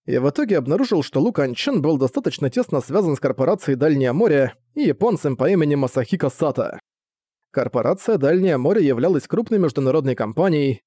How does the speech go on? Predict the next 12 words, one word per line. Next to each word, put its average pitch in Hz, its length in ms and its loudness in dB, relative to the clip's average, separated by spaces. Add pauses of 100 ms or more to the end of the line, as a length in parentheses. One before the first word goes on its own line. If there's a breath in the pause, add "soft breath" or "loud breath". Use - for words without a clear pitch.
чья - 260 -2
рыночная 165 420 0
стоимость 165 420 0
составляла 143 480 0
сто 160 180 -4
миллиардов. 135 720 0 (680)
Она 123 260 0
была 131 220 2
зарегистрирована 135 760 0
на 135 60 0
Ледяном 127 420 0
острове, 147 640 0